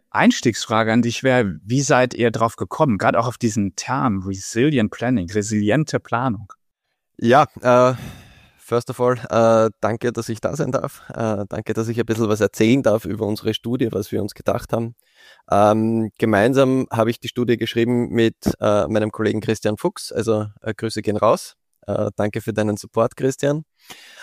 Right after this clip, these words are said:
Speaker 2: Und, ähm, wir haben uns wie jedes Jahr auf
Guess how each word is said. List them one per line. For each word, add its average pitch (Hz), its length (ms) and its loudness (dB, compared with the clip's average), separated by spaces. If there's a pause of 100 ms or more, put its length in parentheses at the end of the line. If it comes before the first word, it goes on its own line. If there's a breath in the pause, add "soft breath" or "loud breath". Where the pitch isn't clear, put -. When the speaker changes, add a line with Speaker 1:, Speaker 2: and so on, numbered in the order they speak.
(160 loud breath)
Speaker 2:
Und, 117 640 2
ähm, 110 500 4
wir 107 220 2
haben 113 420 2 (520)
uns 113 440 -6
wie 117 200 0
jedes 120 400 2
Jahr 113 340 4
auf - 220 -2